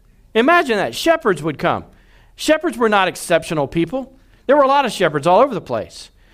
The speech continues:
They were not even people that fit in the country club scene.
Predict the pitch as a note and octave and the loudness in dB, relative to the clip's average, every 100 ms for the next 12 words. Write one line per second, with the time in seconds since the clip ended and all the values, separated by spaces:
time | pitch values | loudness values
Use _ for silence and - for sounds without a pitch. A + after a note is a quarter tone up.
0 | _ G3 C#4 D4 A#3 A3 A3 A3+ - - | _ 0 0 2 2 2 0 -2 -6 -20
1 | _ - B3 B3 A3+ G3+ - B3+ B3+ B3+ | _ -2 0 2 2 0 0 2 2 2
2 | B3 C#4 C#4+ B3 - F#3+ D3 - C3+ F2 | 0 0 0 -2 0 0 0 -4 -6 -6